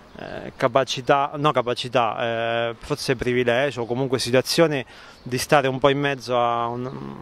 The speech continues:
a un ambiente che, che non è quello geografico ma che è più vasto, no? Che quindi è la Francia, l'Italia, la Spagna, un po' stiamo in questi tre stati forse allo stesso tempo,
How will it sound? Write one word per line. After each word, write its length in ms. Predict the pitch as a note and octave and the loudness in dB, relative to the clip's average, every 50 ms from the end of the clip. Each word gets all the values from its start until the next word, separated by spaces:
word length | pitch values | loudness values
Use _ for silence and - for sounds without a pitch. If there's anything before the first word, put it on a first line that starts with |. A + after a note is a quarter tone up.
| - | -8
a 60 | B2 | -6
un 100 | B2 B2 | -4 -4
ambiente 480 | B2+ C3 C3+ C3+ C#3+ C#3 C#3 C3 B2 A#2+ | -2 -2 0 2 2 0 0 -2 -4 -2
che, 520 | A2+ A#2 A#2 A2+ A2+ A2+ A2 A2+ A2+ A2+ A2+ | 0 0 0 0 0 -2 -2 -4 -4 -6 -6
che 120 | - A#2+ | -4 -2
non 160 | B2+ C3 C3+ | 0 2 4
è 240 | C#3 C3+ B2+ A#2+ - - - - | 4 2 2 -2 -6 -10 -20 -18
quello 280 | - - C3+ B2+ B2 B2 | -2 -2 0 2 2 2
geografico 680 | A#2 G#2+ B2 B2 C3 C3+ C3+ C3+ C3+ B2 C#3+ C#3+ A#2+ B2 | 2 2 0 2 4 4 4 4 2 0 -4 -2 -2 -2
ma 140 | A#2 A#2 A#2 | -2 -2 -2
che 140 | A2+ A#2+ A#2 | -2 -2 -2
è 40 | |
più 260 | A2 - - C3 B2+ A#2+ | -2 -4 -4 -4 -4 0
vasto, 520 | A2 B2+ B2 A2 G#2+ - - - - B2 | 4 4 4 4 2 -2 -6 -6 -6 -2
no? 240 | B2 D3 D#3+ E3 - - - - - - - - - - | 0 0 0 0 -2 -8 -16 -18 -16 -16 -18 -18 -20 -12
Che 300 | - - B2+ A#2+ A#2+ A#2+ - | -2 2 2 4 4 2 0
quindi 280 | - - C3 B2+ B2+ A#2+ | -2 -2 0 2 4 4
è 140 | A#2 A2+ A2+ | 4 4 4
la 120 | A2+ A2+ | 2 0
Francia, 500 | G#2+ B2+ C3+ D3 D3+ D3+ D3 C3+ - C3 | 2 2 4 4 4 2 0 -4 -4 -4
l'Italia, 720 | B2 A#2+ A#2 A2+ C#3 C#3 C#3 C#3+ C#3 C3 B2 B2 A#2+ A#2+ A#2 | -4 -4 -2 2 4 4 4 4 2 0 -2 -2 -2 -2 -2
la 60 | A#2 | -4
Spagna, 460 | G#2+ - - - C3+ C3 C3 B2 A#2 | -6 -4 0 2 2 2 0 -4 -8
un 80 | A#2 A#2 | -8 -2
po' 300 | A2+ A#2+ A#2 A#2 B2 B2 | 0 0 0 0 -2 -4
stiamo 300 | A2+ - - C3+ B2 B2+ | -6 0 0 0 0 2
in 80 | B2+ B2 | -2 -2
questi 280 | B2 C3 A#2+ - - | -2 -4 -4 -2 -6
tre 140 | B2 A#2+ C3+ | -6 -4 -4
stati 340 | A#2+ - - D3 C#3 B2+ A#2 | -6 2 2 2 2 2 -2
forse 280 | G#2+ B2 C3+ - - C3 | -6 -6 -6 -4 -2 -2
allo 100 | B2 A#2 | -2 -2
stesso 340 | - - C#3 - - - | 0 -2 -2 0 0 0
tempo, 500 | D3 D3+ E3 F3 F#3 F#3 D#3 - C3+ B2+ | 2 2 2 2 2 -2 -2 -2 -4 -4